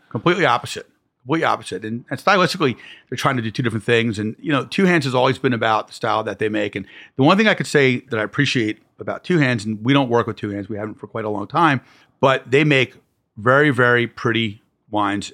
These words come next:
And the wines are, are made in a style that people love. And what I like about it is they're never over the top. They're big wines, there's no question. But you rarely taste overripe flavors in their wines. And I still think they make really, really good wines.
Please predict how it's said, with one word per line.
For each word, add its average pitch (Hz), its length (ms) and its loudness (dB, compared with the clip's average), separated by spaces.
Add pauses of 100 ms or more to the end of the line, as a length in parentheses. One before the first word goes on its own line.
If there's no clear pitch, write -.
And 110 160 -4
the 113 80 0
wines 117 340 0
are, 110 260 0
are 110 120 -6
made 113 160 0
in 117 80 0
a 113 60 -4
style 110 280 0
that 104 140 -6
people 113 240 -6
love. 104 340 -2 (520)
And 117 340 -2 (180)
what 156 140 0
I 185 40 4
like 220 200 2
about 202 140 2
it 156 60 2
is 117 40 -6
they're 131 80 -2
never 165 240 4
over 147 100 4
the 120 80 -4
top. - 360 -8 (100)
They're 151 80 2
big 226 320 0
wines, - 460 -6 (120)
there's 208 220 -4
no - 20 -4
question. 170 440 -2 (400)
But 147 120 -6
you 135 160 2
rarely 175 360 4
taste 139 540 -2 (300)
overripe 127 380 2
flavors 180 540 -4
in 160 80 -4
their 165 100 2
wines. 185 480 -4 (840)
And 123 100 0
I 156 80 4
still 202 220 0
think 202 160 0
they 180 80 0
make 165 180 -2
really, 156 180 2
really 147 200 2
good 139 120 -2
wines. 120 520 -4